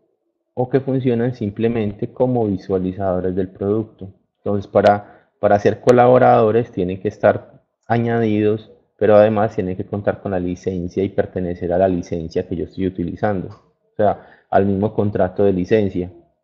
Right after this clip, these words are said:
Si se-, la licencia es otra, pues ellos ven otros productos y yo veo otros. Pero si pertenecemos al mismo contrato de licencia y yo los autorizo, ellos se convierten inmediatamente en colaboradores,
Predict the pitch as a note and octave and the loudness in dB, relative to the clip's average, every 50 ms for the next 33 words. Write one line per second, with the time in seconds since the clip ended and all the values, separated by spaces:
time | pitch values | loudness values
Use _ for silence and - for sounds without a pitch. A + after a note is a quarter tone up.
0 | _ _ _ - G2+ G2+ F#2+ - A#2 G#2 G2+ G2 G2+ F#2+ F#2 G2+ F#2 F2+ G#2+ A2 | _ _ _ -6 -6 -4 -2 0 2 2 4 2 2 0 0 -2 -2 0 2 2
1 | A2+ B2 B2+ B2+ B2+ - A#2+ G#2+ - A2 G2 F#2+ F#2 F2+ F#2+ F#2+ F#2+ A2 A2 G#2+ | 4 6 4 4 4 0 -6 -2 0 2 2 4 4 2 0 0 0 0 0 0
2 | - G#2+ G#2 - - G2 G2 G2+ A#2 B2+ B2+ - A#2 A2 G2 F#2 F#2 F2+ F2+ F#2 | -2 -6 -10 -8 -4 0 2 2 2 0 0 -2 -4 -4 -2 -2 -2 0 0 0
3 | F#2+ G2+ G#2+ G#2 G2+ - F#2 F2+ - - - _ _ _ _ - - - - - | 2 2 2 0 -2 -4 -10 -12 -12 -14 -20 _ _ _ _ -20 -20 -10 -4 0
4 | A#2 A2+ A#2+ A#2 - - - - A2+ A2 A2+ A#2 A#2 B2 C3+ C#3+ C3+ A2+ A2+ A#2 | 0 0 0 0 0 0 2 2 2 2 2 2 0 0 0 0 -2 -2 -2 -2
5 | - B2+ B2 A#2+ A2 G#2 - - A#2+ A#2 A#2 A#2+ A2+ - A#2+ A2 G#2 G#2+ G#2+ A2 | -2 -2 -2 0 0 0 2 2 2 2 2 2 -2 -2 -2 -2 -2 -2 -2 -2
6 | A2 A2 B2 - - G2 F#2 F#2+ F#2+ G2+ G#2+ A2 A2 - - A#2+ A2+ A2+ G2+ G2+ | -4 -4 -4 -8 -4 -2 0 0 0 2 2 0 0 0 0 0 2 2 0 0
7 | G#2 A2+ A2+ A2+ - F2+ F#2 F#2 G2+ G#2+ A2 F#2 F#2 G2 G2 G2 F#2+ F#2 F2 F2 | -2 -6 -10 -10 -8 -6 -2 -2 0 -2 -2 -4 -4 -6 -4 -2 -2 -2 0 -2
8 | G#2+ G#2+ G#2 G2+ G2 F#2 F2+ F2+ F#2 F2 - G2+ G#2 G#2 G2+ G2 G#2 G#2 G2+ - | -2 -2 -2 -2 -2 -2 -2 -2 -2 -2 -2 -4 -4 -4 -4 -4 -6 -6 -6 -4
9 | G2+ F#2 F2+ F2 E2+ E2+ E2+ E2+ E2+ F#2 G2+ G2+ F2+ E2+ E2+ - - | -2 0 0 0 0 0 -2 0 0 2 2 2 0 -2 -4 -8 -14